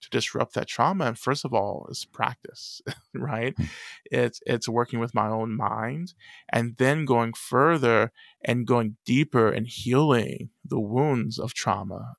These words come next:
Speaker 1: that have been passed to me from my family, you know, and from
Speaker 2: Hmm.
Speaker 1: my ancestors.
Speaker 2: Hmm.
Speaker 1: Um, and of course, you know, in my practice, um, 'cause I do a lot of shamanic practice, you know, so, so much of my shamanic practice has been about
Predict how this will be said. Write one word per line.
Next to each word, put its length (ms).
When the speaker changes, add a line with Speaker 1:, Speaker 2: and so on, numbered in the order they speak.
Speaker 1:
that 100
have 120
been 140
passed 400
to 60
me 160
from 260
my 140
family, 440
you 120
know, 100
and 100
from 160
Speaker 2:
Hmm. 40
Speaker 1:
my 140
ancestors. 840
Speaker 2:
Hmm. 320
Speaker 1:
Um, 420
and 80
of 100
course, 440
you 80
know, 120
in 80
my 100
practice, 920
um, 280
'cause 140
I 100
do 380
a 80
lot 240
of 60
shamanic 480
practice, 720
you 160
know, 440
so, 200
so 180
much 260
of 80
my 140
shamanic 420
practice 380
has 140
been 180
about 420